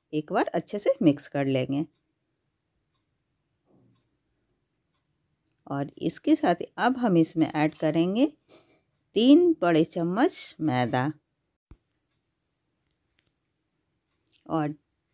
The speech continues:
सात बड़े चम्मच कॉर्नफ्लोर।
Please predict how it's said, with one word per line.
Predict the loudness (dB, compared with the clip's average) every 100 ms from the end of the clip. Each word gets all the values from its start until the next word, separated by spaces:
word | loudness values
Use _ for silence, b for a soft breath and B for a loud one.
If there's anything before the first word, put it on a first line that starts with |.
| _ -14
सात | -2 2 2 -2 -20 _ -4
बड़े | 0 0
चम्मच | 0 -4 -2 0 0 -4 -4
कॉर्नफ्लोर। | 2 2 0 -4 -4 -4